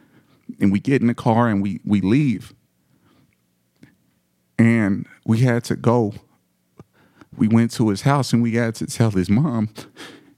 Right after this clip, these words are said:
that he got killed. She couldn't find out through the police. We couldn't let her find out no other way. You know what I mean?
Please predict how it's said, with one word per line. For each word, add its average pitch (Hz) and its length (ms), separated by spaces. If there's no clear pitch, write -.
that 107 160
he 113 100
got 120 260
killed. - 320
She - 180
couldn't 127 280
find 117 360
out 110 220
through 127 140
the - 80
police. 113 640
We - 80
couldn't 123 300
let 120 100
her - 100
find 120 320
out 117 160
no 120 200
other 127 220
way. 156 360
You 123 160
know 123 120
what 135 120
I 127 40
mean? 160 380